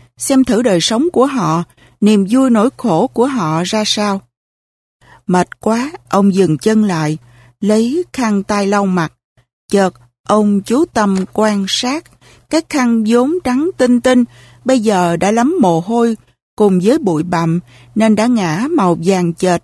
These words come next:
lấm lem dơ dáy. Trong quá khứ, vì đã từng làm đạo sĩ trên tuyết sơn,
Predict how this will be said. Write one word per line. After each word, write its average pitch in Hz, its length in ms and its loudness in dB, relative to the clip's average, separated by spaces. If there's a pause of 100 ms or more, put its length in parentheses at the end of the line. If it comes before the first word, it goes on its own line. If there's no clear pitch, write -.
lấm 226 280 2
lem 220 340 0
dơ 196 240 2
dáy. 208 420 -4 (800)
Trong 254 180 2
quá 285 280 0
khứ, 285 320 2 (360)
vì 196 440 2 (240)
đã 185 140 -2
từng 196 300 -2
làm 175 180 0
đạo 175 220 0
sĩ 196 360 -2
trên 208 220 2
tuyết 311 340 -2
sơn, 220 440 0